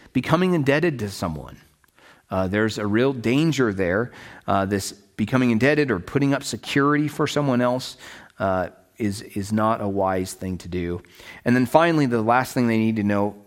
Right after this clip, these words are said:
point six, is the way of wisdom is God's way. It is how God operates, and it leads to life and flourishing. Okay? So that's the first nine chapters, and the rest we'll just breeze through. Um,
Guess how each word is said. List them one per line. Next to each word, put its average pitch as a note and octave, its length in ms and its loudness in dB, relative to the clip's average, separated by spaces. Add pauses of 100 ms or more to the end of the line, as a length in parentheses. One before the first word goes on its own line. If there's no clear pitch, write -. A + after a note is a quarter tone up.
(140)
point A#2+ 200 -4
six, - 360 -4
is G#2+ 160 -6
the G2+ 80 -4
way A#2 220 2
of B2 100 0
wisdom G#2 320 -2
is F2 160 -8
God's F#2 500 -2
way. - 340 -12
It G2+ 80 -10
is G2+ 80 -6
how G#2+ 140 0
God G2+ 320 0
operates, G2 720 -2 (320)
and G#2 80 -2
it F2+ 80 -4
leads F#2 360 -2
to G2 100 -8
life E2+ 420 -4
and F2+ 180 -10
flourishing. - 760 -12 (320)
Okay? F3 260 4 (640)
So D#3+ 100 4
that's F3 120 2
the E3+ 40 -2
first E3+ 240 0
nine C#3+ 240 2
chapters, C3+ 500 2 (360)
and A#2 80 2
the A#2 60 2
rest D3 280 0
we'll B2 140 2
just A2+ 260 -6
breeze C#3 360 2
through. A2+ 380 0 (880)
Um, A2+ 380 4